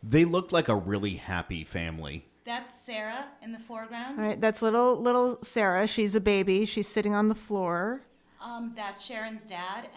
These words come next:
Speaker 2: and that is the first photo I think any of us have ever seen of Sharon.
Speaker 3: All right, and that's, that's Sharon. Okay. Oh, and here's, um, here's another one of Doreen. She's got, um,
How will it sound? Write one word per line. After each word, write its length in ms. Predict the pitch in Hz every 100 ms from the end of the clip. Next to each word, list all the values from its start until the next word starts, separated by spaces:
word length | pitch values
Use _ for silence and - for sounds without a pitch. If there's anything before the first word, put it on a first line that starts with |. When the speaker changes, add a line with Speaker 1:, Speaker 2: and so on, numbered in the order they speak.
| 202
Speaker 2:
and 160 | 196
that 200 | 196 202 220
is 60 |
the 120 | 214 233
first 500 | 226 220 - - -
photo 560 | 233 214 214 220 214 -
I 60 | 208
think 240 | 220 208
any 240 | 208 196 196
of 60 |
us 140 | 196 196
have 80 | 180
ever 260 | 185 190
seen 240 | 185 190 175
of 100 | 170
Sharon. 260 | - 175 175
Speaker 3:
All 80 | -
right, 260 | 254 320 -
and 120 | 202
that's, 400 | 214 214 - - 214 -
that's 180 | - 220
Sharon. 580 | - 254 262 220 175 175 - -
Okay. 420 | 247 262 214 240 254 _ _ _ _ _ _ _ _ -
Oh, 140 | 190
and 160 | 202 208
here's, 380 | 220 214 208 208
um, 340 | 185 202 196
here's 180 | 208 190
another 280 | 190 175 170
one 300 | 170 202 302 - -
of 200 | 180 180
Doreen. 600 | 185 185 180 190 214 269
She's 320 | 254 - 180
got, 580 | - 185 185 180 175 - -
um, 480 | 190 190 185 185 180